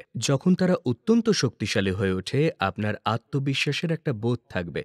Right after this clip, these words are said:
কিন্তু আপনার সব স্বচ্ছতা চলে যাবে। দুর্ভাগ্যবশত পৃথিবীর তথাকথিত ধর্মগুলোর মূল ভিত্তি হল আত্মবিশ্বাস তৈরির বিষয়ে চিন্তা করবেন না, ঈশ্বর আপনার সাথে আছেন। আপনি জানেন কিছু ব্যাংক আছে, কিছু ব্যাংকের বিজ্ঞাপন আছে, আহ, যে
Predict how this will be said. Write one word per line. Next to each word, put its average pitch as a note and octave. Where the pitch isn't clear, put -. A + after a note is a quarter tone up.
কিন্তু F2+
আপনার F2+
সব B2
স্বচ্ছতা -
চলে F2
যাবে। C#2+
দুর্ভাগ্যবশত A#2
পৃথিবীর B2
তথাকথিত F3
ধর্মগুলোর C#3
মূল G#2
ভিত্তি C#3
হল F#2
আত্মবিশ্বাস C3+
তৈরির G2
বিষয়ে C3+
চিন্তা D3
করবেন F#2
না, C2
ঈশ্বর A#2+
আপনার F#2+
সাথে -
আছেন। -
আপনি F#3+
জানেন D#3+
কিছু C#3
ব্যাংক B2+
আছে, A2+
কিছু A#2
ব্যাংকের G2
বিজ্ঞাপন B2+
আছে, G#2
আহ, G#1
যে D#2+